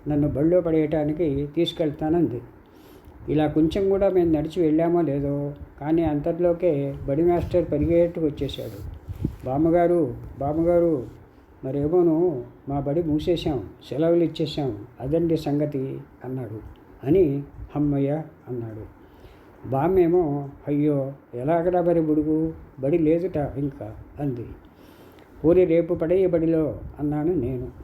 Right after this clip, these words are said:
"రేపు కూడా బడి లేదు, ఎల్లుండి కూడా లేదు, ఇంకా డెబ్బై పది, ఇరవై ఎంబై, యాభై, తొంభై మూడు రోజుల దాకా బడి లేదు.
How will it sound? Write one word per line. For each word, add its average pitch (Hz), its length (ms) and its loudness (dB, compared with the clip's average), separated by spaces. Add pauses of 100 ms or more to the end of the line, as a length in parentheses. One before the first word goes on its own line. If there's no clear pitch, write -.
(440)
"రేపు 160 240 2
కూడా 185 240 4
బడి 165 180 2
లేదు, 147 420 2 (300)
ఎల్లుండి 165 320 0
కూడా 165 240 2
లేదు, 143 340 2 (760)
ఇంకా 160 500 0 (340)
డెబ్బై 135 320 2
పది, 151 380 0 (260)
ఇరవై 151 300 0
ఎంబై, 147 420 0 (100)
యాభై, 147 360 2
తొంభై 143 420 0
మూడు 143 280 0
రోజుల 165 400 0
దాకా 156 520 0
బడి 139 220 2
లేదు. 147 340 2